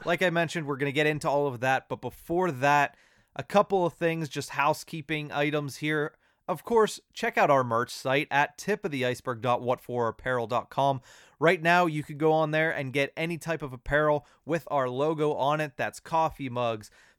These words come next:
face masks, t-shirts, sweatshirts, tank tops, whatever you can think of.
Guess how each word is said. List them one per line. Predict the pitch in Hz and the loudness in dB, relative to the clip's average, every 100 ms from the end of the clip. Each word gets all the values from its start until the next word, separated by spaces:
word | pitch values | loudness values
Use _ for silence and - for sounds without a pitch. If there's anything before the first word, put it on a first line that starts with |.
| _ | _
face | 180 175 156 - | -2 0 -2 -4
masks, | 139 131 123 - - - _ | -2 0 -2 -6 -18 -20 _
t-shirts, | - 208 180 - 185 165 147 - | -6 -4 -4 -4 0 0 -2 -6
sweatshirts, | 180 190 - - - 180 180 170 - - | 0 -2 -2 -16 -6 -4 -4 -6 -12 -14
tank | - 175 165 - | -6 -6 -6 -4
tops, | 170 170 170 - _ _ _ _ | 2 2 0 -12 _ _ _ _
whatever | 156 202 208 | 4 4 4
you | 214 | -2
can | 208 190 | -4 -6
think | 190 190 196 | -4 -4 0
of. | 190 | 0